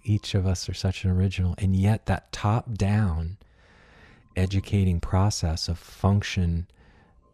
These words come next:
functioning versus feeling, and instead of singing from the inside out, we're going with that image. So although I had, it broke one image and it also created much suffering from a false image,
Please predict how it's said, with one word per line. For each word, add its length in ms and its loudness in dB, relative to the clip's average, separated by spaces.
functioning 580 2
versus 540 -2
feeling, 580 -2
and 160 4
instead 380 0
of 80 0
singing 440 4
from 220 0
the 120 2
inside 460 -4
out, 380 -6
we're 180 0
going 360 2
with 140 0
that 220 0
image. 560 -4
So 320 4
although 360 6
I 120 4
had, 520 0
it 240 -8
broke 380 4
one 200 6
image 440 4
and 160 2
it 100 0
also 360 0
created 380 -2
much 280 -4
suffering 460 -2
from 220 -2
a 80 0
false 400 -4
image, 400 -4